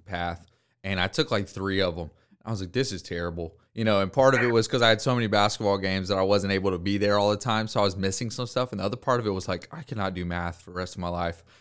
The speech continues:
So I completely switched up. I went the English route and, uh, did no math, like, for the rest of my college career. So, but I really wish we had had a risk management. I really wish, like, you're, you're a good example of somebody, though, who kinda found their path through their degree.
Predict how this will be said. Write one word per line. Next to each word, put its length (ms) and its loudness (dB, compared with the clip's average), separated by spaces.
So 460 6
I 100 4
completely 480 4
switched 380 2
up. 260 4
I 100 0
went 200 2
the 160 -4
English 340 2
route 340 4
and, 280 0
uh, 140 4
did 220 0
no 240 2
math, 580 0
like, 200 -4
for 100 -2
the 80 0
rest 200 0
of 40 -8
my 120 -4
college 360 -2
career. 420 -2
So, 380 0
but 340 -2
I 120 6
really 300 6
wish 240 2
we 100 2
had 80 2
had 160 0
a 40 -4
risk 240 -4
management. 340 -2
I 40 4
really 240 8
wish, 280 4
like, 300 -2
you're, 340 2
you're 160 2
a 60 0
good 140 -2
example 320 -4
of 40 -10
somebody, 240 -2
though, 140 -2
who 200 -4
kinda 240 -6
found 300 -4
their 120 -2
path 380 -4
through 260 -2
their 180 2
degree. 420 -4